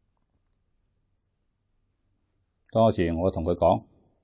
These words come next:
我講：「唔能夠將四件事辦好呢，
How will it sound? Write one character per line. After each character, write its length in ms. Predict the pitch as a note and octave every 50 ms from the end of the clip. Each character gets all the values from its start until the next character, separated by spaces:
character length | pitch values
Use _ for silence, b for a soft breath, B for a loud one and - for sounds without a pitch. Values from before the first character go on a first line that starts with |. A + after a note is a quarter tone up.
| _ _ _ -
我 100 | - G2
講： 160 | G2 G#2+ G#2+ A2
「唔 140 | A2+ F#2 F2+
能 180 | F2 D#2+ E2+
夠 260 | - G2+ G2 G2+ - -
將 300 | - - B2 A#2 A#2 A#2+
四 360 | A2 - - - A2 G#2 G#2+ G2+
件 180 | - F#2 F#2
事 220 | F2 - G2 F2+ F2
辦 260 | - - F#2+ F#2 F2+
好 160 | F#2+ F2+ G#2+
呢， 120 | C3+ D3